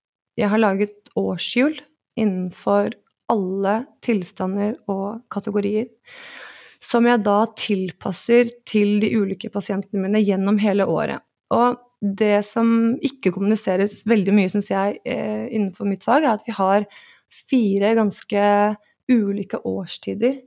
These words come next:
i Norden. Og høst og vinter er utrolig tøft for huden vår.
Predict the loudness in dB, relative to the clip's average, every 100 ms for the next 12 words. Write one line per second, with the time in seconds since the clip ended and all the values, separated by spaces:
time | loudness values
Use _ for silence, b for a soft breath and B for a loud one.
0 | _ -4 -2 -2 -6 -8 _ _ _ _
1 | _ _ _ _ -2 2 2 2 -2 _
2 | -18 -6 -6 -4 0 0 2 -2 0 0
3 | 2 0 -2 0 2 2 -2 _ -10 -8
4 | -10 -16 -20 _ -20 _ -2 0 0 -4
5 | _ _ _ -4 -4 -2 -4 -4